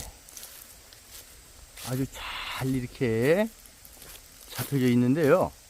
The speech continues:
천하의 명당 중 명당입니다. 지금 보이는 이 건물은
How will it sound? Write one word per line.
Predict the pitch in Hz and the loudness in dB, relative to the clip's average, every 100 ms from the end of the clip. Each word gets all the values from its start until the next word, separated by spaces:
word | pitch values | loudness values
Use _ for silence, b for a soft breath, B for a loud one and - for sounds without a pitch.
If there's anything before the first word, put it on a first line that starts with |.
| - - - - - - - - - | -18 -18 -18 -20 -20 -20 -20 -20 -14
천하의 | - 170 170 170 185 190 - | -8 -4 2 2 2 0 -4
명당 | 131 117 131 139 156 156 156 | -4 0 0 0 0 -2 -2
중 | 180 170 - | -4 -6 -6
명당입니다. | 113 110 120 131 117 104 95 98 107 85 73 - - - - - - - - | -4 -2 0 0 0 -2 -2 0 0 -2 -8 -18 -20 -20 -20 -20 -20 -20 -16
지금 | - 113 120 | -8 -4 -4
보이는 | 113 113 127 135 113 156 220 262 254 - - - - - - - - - - - - - - | -4 -2 0 0 0 0 0 0 -4 -12 -20 -20 -20 -20 -20 -20 -20 -20 -20 -20 -20 -14 -6
이 | 127 | -6
건물은 | - 123 135 143 170 90 | 2 4 6 4 0 -4